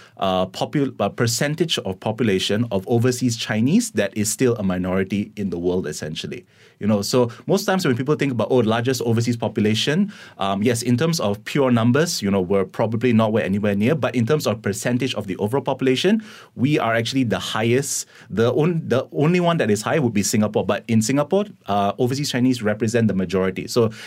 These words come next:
they basically have, uh, sort of like a dominance in the political space there as well. But in Malaysia, because it's a minority, but it's a sizable enough minority that actually allows it to have some level of agency, some level of, um, sort of like, um, self-reliance, and even it can, uh,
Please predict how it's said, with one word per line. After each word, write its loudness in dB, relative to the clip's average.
they 2
basically 0
have, -4
uh, 0
sort -2
of -4
like 0
a -2
dominance 2
in -2
the -2
political -4
space -4
there -2
as -10
well. 0
But 0
in 4
Malaysia, 2
because -2
it's 0
a 4
minority, 2
but -2
it's -8
a -2
sizable -2
enough 2
minority -4
that 0
actually -2
allows 2
it -6
to -4
have -2
some 0
level 0
of -6
agency, 2
some 0
level 0
of, -4
um, 0
sort -2
of -6
like, -4
um, -4
self-reliance, 0
and -2
even 2
it -4
can, 0
uh, -6